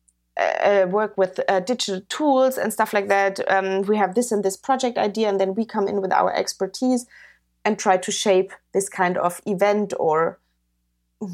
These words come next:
yeah, coaching or whatever comes out in the end. But there's also that we create, uh, um, ideas. For example, our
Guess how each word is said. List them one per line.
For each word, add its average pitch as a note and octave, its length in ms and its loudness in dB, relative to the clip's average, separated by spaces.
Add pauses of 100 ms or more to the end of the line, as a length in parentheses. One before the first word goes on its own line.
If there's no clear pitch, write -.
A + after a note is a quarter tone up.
(420)
yeah, F#3+ 200 -2
coaching A3 640 0
or F3+ 100 4
whatever F3+ 340 0
comes F#3 260 -4
out E3 220 2
in C#3+ 100 -4
the - 140 -6
end. - 200 -12 (640)
But G#3+ 140 -2
there's A3 240 0
also G#3+ 380 -2
that F#3+ 260 0
we A#3 160 -2
create, F#3+ 640 0 (520)
uh, F3+ 480 2 (160)
um, F3+ 340 -4 (200)
ideas. F#3+ 760 0 (340)
For G3+ 240 0
example, G3+ 640 0
our F3+ 600 2